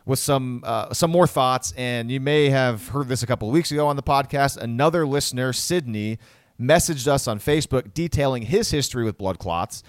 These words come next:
Sydney's theory was that Redmond's initial clot never went away naturally and that Redmond came back to play too early. Then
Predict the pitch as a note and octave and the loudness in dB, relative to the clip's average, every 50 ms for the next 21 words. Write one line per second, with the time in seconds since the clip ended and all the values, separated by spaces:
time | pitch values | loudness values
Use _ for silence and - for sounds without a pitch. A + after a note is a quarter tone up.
0 | - - - _ - - - - A#3+ C4+ D#4+ C4+ G3+ - - - C#3+ B2+ C3 C3+ | -20 -20 -20 _ -8 -4 0 0 0 2 0 -2 -2 -2 0 0 2 2 2 2
1 | C3+ C3 C#3 A#2 C#3 C3 B2+ - C#3 E3 F#3 E3 E3+ D#3 C#3 D3 C3+ C3+ D3+ G3+ | 2 2 2 4 4 2 4 4 4 4 4 4 2 -2 -2 -4 -2 0 2 2
2 | G3 - - G3 - - - A#2 G#2+ G#2+ G#2+ A2 - - - - - - - - | 4 4 2 0 0 2 4 6 8 8 8 6 4 -2 -12 -20 -20 -20 -12 -6
3 | - C3+ D3 F3+ F#3 F#3+ G3 F3+ D#3+ D3+ E3 D#3 D#3 D3 C3+ C#3+ C#3+ C#3 B2+ A#2+ | -2 2 4 6 8 8 8 8 8 8 6 4 4 4 4 4 4 4 2 2
4 | C3+ E3+ G3 G3 - - C#3 B2+ A2 G#2+ G#2 G#2+ A2 A#2+ - B2 C3 C3+ C3+ - | 2 2 2 2 0 -2 -2 -2 0 0 0 0 -2 -2 -4 -4 -4 -4 -2 0
5 | A#2 C#3+ D#3 C#3+ C#3 B2+ A2+ - B2 D#3 D#3+ D3+ B2+ D3 C#3+ C#3 - - C3+ - | 2 2 2 2 0 -6 -6 -6 -6 -4 -4 -2 0 2 2 2 2 -2 -6 -6
6 | - - D3 D#3+ D#3 C#3 - - - - D#3 C#3+ - D#3 F3 G3 F3+ A#2 F2+ D#2 | -4 -2 0 0 0 0 -2 -6 -4 -2 -2 0 0 2 2 2 2 0 -2 -4
7 | D#2 E2 - - - - - - - - C3 F3+ G3+ F#3 D#3+ D3+ D#3 D3 | -8 -10 -12 -16 -20 -20 -20 -20 -6 0 2 4 4 4 2 0 -2 -8